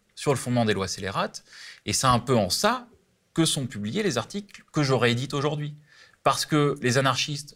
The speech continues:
voyant leurs camarades au bagne et voyant tout d'un coup une réaction libérale en faveur du capitaine Dreyfus, se disent, « Bon, le capitaine Dreyfus, ça reste quand même un bourgeois, ça reste un militaire. »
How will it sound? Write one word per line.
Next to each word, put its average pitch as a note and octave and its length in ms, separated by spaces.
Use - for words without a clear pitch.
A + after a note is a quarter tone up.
voyant D#3 340
leurs C#3+ 160
camarades B2+ 400
au A2+ 80
bagne A#2 360
et - 80
voyant C#3 260
tout D3 140
d'un C3 100
coup D3+ 140
une C#3 80
réaction C#3 340
libérale C3+ 440
en A#2 40
faveur A#2 280
du G#2 80
capitaine G2+ 380
Dreyfus, G2+ 500
se - 140
disent, « B2+ 220
Bon, C#3+ 160
le A2+ 60
capitaine A#2+ 340
Dreyfus, A2 520
ça - 160
reste C3+ 180
quand D3 80
même C3+ 80
un A2+ 100
bourgeois, G2 480
ça - 200
reste D#3+ 220
un C3+ 60
militaire. » A#2+ 580